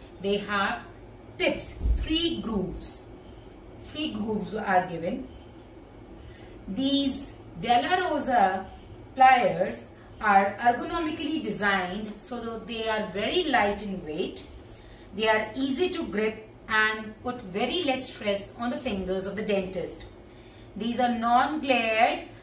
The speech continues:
and their edges are perfectly contoured so that they do not cause any injury to the patient or also to the dentist. The stainless steel body is anti-corrosive and these are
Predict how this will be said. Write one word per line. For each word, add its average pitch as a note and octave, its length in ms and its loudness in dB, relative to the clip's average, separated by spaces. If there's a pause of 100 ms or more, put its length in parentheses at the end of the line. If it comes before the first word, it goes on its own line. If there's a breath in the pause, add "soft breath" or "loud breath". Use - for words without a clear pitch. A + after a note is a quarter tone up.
(200 loud breath)
and A#3+ 600 6 (200)
their A3+ 320 -4
edges C4 360 0
are A3+ 300 2
perfectly C#4+ 640 0
contoured G3+ 840 0 (200 loud breath)
so C4 240 0
that B3+ 260 6
they A#3 140 -2
do A#3 160 -4
not C4+ 420 0
cause G#3+ 400 0
any A#3+ 240 -2
injury G#3+ 460 -4
to G#3 120 -8
the G3 60 -6
patient C4+ 680 -4 (280 loud breath)
or A#3+ 320 8
also C4+ 340 0
to A#3 140 -8
the F#3 100 -2
dentist. F3+ 680 -2 (680 loud breath)
The G3+ 60 -8
stainless C#4 480 2
steel C#4 360 -4
body G3 680 2
is G3+ 360 0
anti-corrosive G3+ 1040 -2 (260 loud breath)
and G#3+ 320 2
these G#3+ 260 -6
are A3 200 0